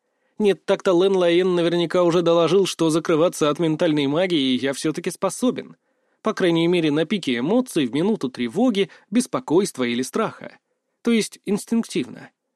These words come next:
А вот о том, что процесс на самом деле подвластен мне полностью — он, надеюсь, не подозревал.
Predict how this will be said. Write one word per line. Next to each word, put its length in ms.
А 100
вот 140
о 80
том, 160
что 160
процесс 380
на 100
самом 320
деле 220
подвластен 580
мне 160
полностью — 720
он, 240
надеюсь, 420
не 100
подозревал. 640